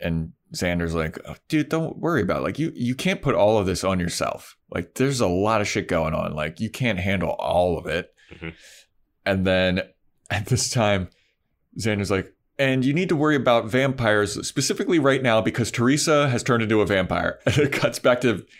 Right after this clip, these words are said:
Speaker 1: Teresa, who sat up
Speaker 2: <laughs> Yeah.
Speaker 1: <laughs> out of her casket, which is exactly why you needed to have this open casket thing.
Speaker 2: Yeah.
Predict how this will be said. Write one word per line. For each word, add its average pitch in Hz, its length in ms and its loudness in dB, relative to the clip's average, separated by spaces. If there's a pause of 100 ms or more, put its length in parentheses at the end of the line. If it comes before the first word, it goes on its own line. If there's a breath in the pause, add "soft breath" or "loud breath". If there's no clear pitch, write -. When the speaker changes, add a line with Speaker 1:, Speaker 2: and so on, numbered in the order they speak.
(180 loud breath)
Speaker 1:
Teresa, 120 380 2
who 110 120 2
sat 104 380 2
up 110 260 2
Speaker 2:
<laughs> - 20 -12
Yeah. 127 720 0 (340)
Speaker 1:
<laughs> - 340 -12
out 120 120 4
of 120 60 2
her 127 100 2
casket, - 720 0 (960 loud breath)
which 131 240 2
is 120 120 2
exactly 101 400 2
why 87 180 4
you 90 100 2
needed 87 200 0
to 85 60 2
have 87 180 0
this 85 140 -2
open 82 220 -2
casket 78 380 -4
thing. 80 220 -6 (140)
Speaker 2:
Yeah. 82 420 -4